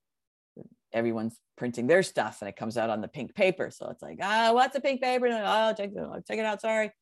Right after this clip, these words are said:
So it's constant reprint, print, and, you know, like, tossing stuff out and ordering special paper until finally sh-, they were,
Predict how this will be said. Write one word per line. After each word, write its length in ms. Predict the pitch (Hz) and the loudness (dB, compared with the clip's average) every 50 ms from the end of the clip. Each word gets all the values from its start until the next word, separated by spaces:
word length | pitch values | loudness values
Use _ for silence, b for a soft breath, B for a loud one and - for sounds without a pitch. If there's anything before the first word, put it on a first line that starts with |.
| _ _ _ _ _ _ _ | _ _ _ _ _ _ _
So 60 | - | -2
it's 100 | 175 165 | -2 -2
constant 580 | - 208 208 214 220 220 - 233 220 208 - - _ _ _ _ _ _ _ _ - | 0 0 2 2 2 2 4 4 4 4 2 -2 _ _ _ _ _ _ _ _ 2
reprint, 720 | 185 220 233 226 233 - 233 214 208 208 208 208 208 - | 4 4 4 2 2 0 0 2 2 4 2 2 0 -2
print, 500 | - 208 202 196 196 190 196 190 190 - - - | -2 -2 -2 0 2 2 2 2 2 0 -2 -4
and, 260 | 165 165 160 156 - | -2 -2 -2 -4 -4
you 60 | - 156 | -4 -4
know, 220 | 151 143 139 139 | -2 0 2 2
like, 240 | 135 127 123 123 - | 2 2 0 -2 -4
tossing 380 | - 190 175 175 180 - 185 180 | 0 2 2 2 2 0 -6 -8
stuff 260 | - - 175 165 165 - | -6 -4 -4 -4 -2 -2
out 240 | - 160 160 160 156 | -4 -2 -2 -2 -2
and 80 | - - | -4 -2
ordering 400 | - 143 165 175 175 175 170 165 | 0 2 2 4 2 2 -2 -2
special 340 | - - 165 165 - 165 156 | -4 -6 -6 -6 -6 -8 -8
paper 380 | 170 165 156 - 156 151 - _ _ _ _ _ _ _ _ _ _ _ | -6 -8 -6 -6 -8 -10 -10 _ _ _ _ _ _ _ _ _ _ _
until 200 | 170 160 196 185 | -4 -2 -2 -2
finally 380 | 185 - 190 208 226 233 226 208 | -2 -2 0 0 2 2 0 0
sh-, 120 | - - _ _ | -2 -8 _ _
they 140 | - 165 170 | 0 2 4
were, 240 | 170 170 160 - | 4 4 2 0